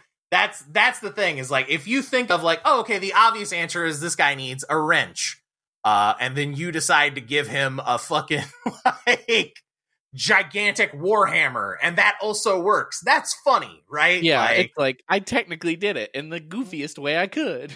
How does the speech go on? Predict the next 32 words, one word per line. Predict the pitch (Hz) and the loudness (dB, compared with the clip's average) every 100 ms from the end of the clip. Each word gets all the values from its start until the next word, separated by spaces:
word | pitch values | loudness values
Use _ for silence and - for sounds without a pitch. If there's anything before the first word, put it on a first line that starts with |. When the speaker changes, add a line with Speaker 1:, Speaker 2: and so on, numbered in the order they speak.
| - | -12
Speaker 2:
<laughs> | 202 | -8
Speaker 1:
Right, | - 196 175 117 | 0 2 2 0
exactly. | 139 143 160 131 110 104 | -6 -2 0 0 -4 -2
That | 180 247 | 4 4
is | 247 165 | 2 -4
the | 175 | -6
fun | - - 190 156 135 | -4 0 2 2 -2
of | 117 123 | -6 -4
this | 127 135 | -6 -6
game. | 117 92 87 87 _ _ _ - | -6 -6 -8 -14 _ _ _ -2
Uh, | 113 107 107 | 2 4 2
so | - 285 | 2 6
I've | 294 294 | 6 4
been | 285 | 4
having | 240 208 | 4 2
some | 170 156 | -2 0
fun | 156 | 0
with | 127 | 0
that. | 110 95 95 - _ _ _ _ 101 | -2 -2 -4 -8 _ _ _ _ 0
Um, | 101 98 95 95 95 98 - | 4 4 2 0 -8 -14 0
I'm, | 190 214 165 | 0 0 -8
like | 160 185 | 0 0
I | 160 | 2
said, | 156 | 2
I'm | 131 160 147 | 2 2 -4
probably | - 165 151 | -2 0 0
about | 131 123 | 2 2
halfway | - 127 117 127 113 | 2 0 0 -6 -8
through | 120 113 | -10 -12
the | |
game. | 101 107 107 104 107 | -8 -8 -6 -8 -6
I | 113 | -4